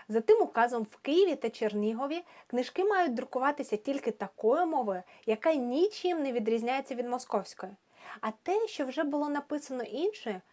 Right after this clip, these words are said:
має бути виправлено, щоб було так само, як в московських книжках. Стає зрозумілим,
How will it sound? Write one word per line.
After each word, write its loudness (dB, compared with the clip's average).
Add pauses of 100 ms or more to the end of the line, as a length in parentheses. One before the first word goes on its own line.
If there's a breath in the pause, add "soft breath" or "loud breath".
(160 soft breath)
має 0
бути -4
виправлено, -6 (240 loud breath)
щоб 0
було 6
так -2
само, 0
як 0
в -4
московських -8
книжках. -14 (340 loud breath)
Стає 6
зрозумілим, 0